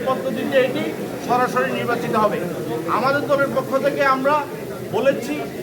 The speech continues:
প্রস্তাব করেছি উন্নয়নের পদ্ধতিতে বৃহত্তরকে এটি যদি স্থানীয় সরকার,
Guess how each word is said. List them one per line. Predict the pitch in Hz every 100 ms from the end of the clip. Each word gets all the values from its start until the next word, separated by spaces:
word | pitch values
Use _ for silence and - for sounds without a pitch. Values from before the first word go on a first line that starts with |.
| -
প্রস্তাব | 190 226 233 262 -
করেছি | 277 294 208 302 - - - 156
উন্নয়নের | 208 277 294 294 277
পদ্ধতিতে | 262 247 233 233 185 - - - - -
বৃহত্তরকে | 196 294 - 302 302 - 311 311 262 - - - 196
এটি | 226 294
যদি | 156 285 - - 214 208 226 226 202 180 196 214 208 - 180 - -
স্থানীয় | 175 190 285
সরকার, | 277 285 - 311